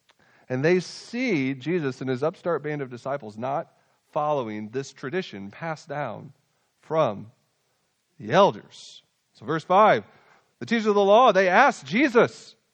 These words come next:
"Why don't your disciples live according to the tradition of the elders instead of eating their foods with defiled hands?"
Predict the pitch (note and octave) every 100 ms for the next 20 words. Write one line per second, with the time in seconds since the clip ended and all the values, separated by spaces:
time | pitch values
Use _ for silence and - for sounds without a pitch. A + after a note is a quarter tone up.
0 | _ _ _ _ - A3+ C#4 D#4 D4 A3
1 | D3 A#3+ C#4+ A#3+ F3+ C4+ G#3+ F3 B3+ B3+
2 | G#3 C#3 F3 D4 C4 F3 - B3 G#3+ F#3
3 | D#3+ D3+ A#3 F#3 D#3+ - A#3+ G#3+ D3 C#3
4 | - A3 E3+ - F#3 F#3+ E3 C#3+ D#3 D#3
5 | C#3 A#2+ C#3 - - _ _ _ _ _
6 | A2 - B2 - - C3 A#2 G#2+ - G#2+
7 | - C3+ C#3+ - -